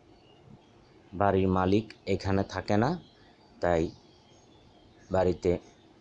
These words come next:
সম্পূর্ণ ভাড়াটিয়া। আমরা আপনাদেরকে বাড়ির আশেপাশে দেখানোর চেষ্টা করছি।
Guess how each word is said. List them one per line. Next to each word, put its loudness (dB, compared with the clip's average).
সম্পূর্ণ -2
ভাড়াটিয়া। -2
আমরা 2
আপনাদেরকে -2
বাড়ির 0
আশেপাশে -4
দেখানোর -6
চেষ্টা -6
করছি। -8